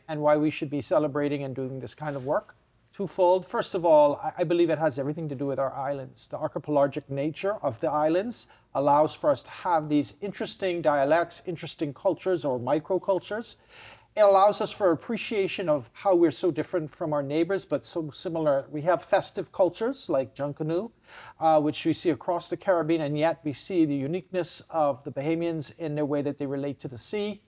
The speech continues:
and the land. The fact that we're about to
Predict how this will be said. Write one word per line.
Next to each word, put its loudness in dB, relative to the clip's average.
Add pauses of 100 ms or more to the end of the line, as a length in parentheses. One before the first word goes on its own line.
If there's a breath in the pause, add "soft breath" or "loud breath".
(420)
and 0
the 4
land. 4
The -6
fact 0
that 4 (280)
we're 4
about 4
to 6